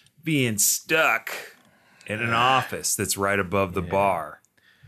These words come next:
Speaker 1: So
Speaker 2: Who wants
Speaker 1: I
Speaker 2: to sit at a desk for eight hours when you can stand at a bar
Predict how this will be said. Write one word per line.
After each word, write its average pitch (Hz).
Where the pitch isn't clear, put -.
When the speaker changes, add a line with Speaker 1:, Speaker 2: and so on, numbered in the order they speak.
Speaker 1:
So -
Speaker 2:
Who -
wants 95
Speaker 1:
I -
Speaker 2:
to 156
sit 180
at 165
a 135
desk 143
for 120
eight 107
hours 95
when 110
you 113
can 101
stand 101
at 87
a 90
bar 82